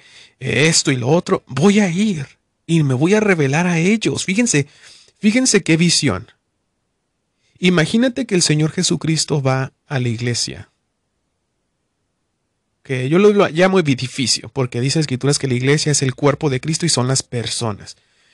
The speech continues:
El Señor Jesucristo va al edificio donde te reúnes o donde se reúnen las personas. Él va y empieza a revelar,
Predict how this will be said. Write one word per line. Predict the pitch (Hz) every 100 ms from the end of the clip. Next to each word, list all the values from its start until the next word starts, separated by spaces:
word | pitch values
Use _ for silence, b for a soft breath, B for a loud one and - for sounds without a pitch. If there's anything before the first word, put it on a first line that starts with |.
| _ _
El | 165 160
Señor | 170 196 214 - _ -
Jesucristo | 220 - 160 175 - 165
va | 151
al | 151
edificio | 147 107 120 113 - 90
donde | 120 113
te | -
reúnes | 120 120 120 110 104 -
o |
donde | 127 117
se | -
reúnen | 127 127 135 147 151
las | 131
personas. | - - 107 98 - - _ _ _ _ _ _ _ _ _ B B B
Él | - 185 202
va | 147 147 156 156 _ _ _ _ _ _ _ _
y | 175 170
empieza | 147 165 156
a | 175
revelar, | 156 135 135 135 127 123